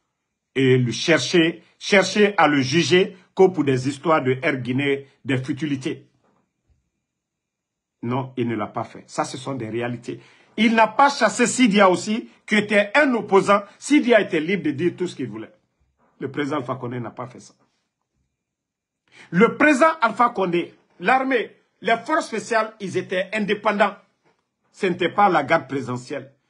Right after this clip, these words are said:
Les forces spéciales ont été créées en cas d'attaque ti-, euh, djihadiste. Au moins, il y a une, une unité qui est préparée pour répondre. Mais aujourd'hui, cette force spéciale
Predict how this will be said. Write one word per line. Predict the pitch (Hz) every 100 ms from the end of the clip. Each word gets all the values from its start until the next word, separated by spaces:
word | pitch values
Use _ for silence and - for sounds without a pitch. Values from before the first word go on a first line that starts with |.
| _ _
Les | 156 165
forces | - 240 -
spéciales | 190 - 185 185
ont | 156
été | 135 139 131
créées | 180 190 190 190 _ _ _ _ _ _ -
en | 139 127
cas | - 175
d'attaque | 143 131 151 123 _
ti-, | 139 135 139 127 156
euh, | 135 123
djihadiste. | 117 147 139 180 196 - _ _ _ _ _ _
Au | 143
moins, | 139 175
il | 196 147
y |
a | 139 135
une, | 185 151 131 -
une | 196
unité | 180 147 131 160 165 -
qui | 135
est | 127
préparée | 147 127 147 165 - _ -
pour | 139
répondre. | 143 135 143 - _ _ _ _ _ _ -
Mais | 143
aujourd'hui, | 139 135 131 156 160 - _
cette | - 160 -
force | - 185 247 - - _ _ _ _
spéciale | - - 139 131 143 143 139